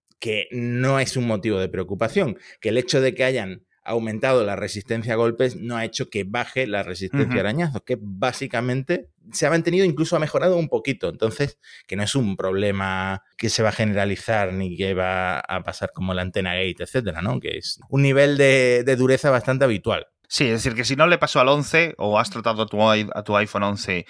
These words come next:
Speaker 2: de alguna forma, en principio la, la, la, la pantalla del iPhone doce debería ser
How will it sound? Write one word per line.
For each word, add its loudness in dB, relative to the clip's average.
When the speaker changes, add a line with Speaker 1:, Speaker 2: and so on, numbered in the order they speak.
Speaker 2:
de 0
alguna 2
forma, 2
en -2
principio -4
la, 0
la, -4
la, -4
la -4
pantalla -2
del 0
iPhone -4
doce -4
debería -2
ser -4